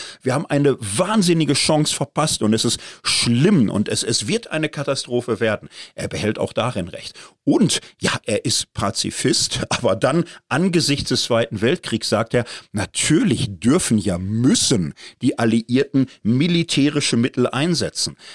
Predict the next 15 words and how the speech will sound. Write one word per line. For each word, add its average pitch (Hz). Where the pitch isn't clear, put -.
Er 110
sagt, 113
"Wenn 143
du 123
siehst, -
wie -
ein 101
Starker 170
einen 117
Schwachen 165
vergewaltigt 127
und 107
du 107
tust -
nichts, -